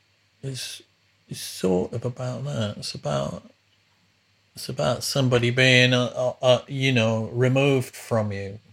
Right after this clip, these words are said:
The, the, you know, "You're an island, I can't leave you all out at sea" is, is, is a metaphor for the distance, you know, that you can't travel between. You can't get from the shore to the place where this person is.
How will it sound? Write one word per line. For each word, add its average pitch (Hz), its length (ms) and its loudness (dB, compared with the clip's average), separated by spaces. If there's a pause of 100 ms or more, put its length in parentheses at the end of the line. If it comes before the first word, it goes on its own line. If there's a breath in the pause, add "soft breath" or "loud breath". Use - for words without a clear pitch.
(120)
The, 110 380 -4 (100)
the, 107 240 -8 (120)
you 110 140 -12
know, 107 140 -12
"You're 110 200 -10
an 110 60 -8
island, 110 380 -6
I 107 40 -6
can't 110 300 -8
leave 113 160 -4
you 110 120 -4
all 107 120 -4
out 110 140 -6
at 107 60 -10
sea" 151 280 2
is, 127 400 0
is, 113 280 -4 (760 soft breath)
is 120 160 0
a 120 60 2
metaphor 117 640 2
for - 140 -2
the 110 120 0
distance, 110 680 -6 (960 soft breath)
you 113 120 0
know, 104 360 0
that 113 240 -2
you 113 140 -4
can't 110 440 -6 (360)
travel 113 400 4
between. 107 600 -6
You 107 120 -12
can't 113 300 -12
get 113 220 -6
from 117 200 -6
the 107 80 -6
shore 110 480 0
to - 120 -10
the 113 100 -14
place - 480 -4
where 110 80 -8
this 104 160 -10
person 113 500 -6
is. 110 440 -6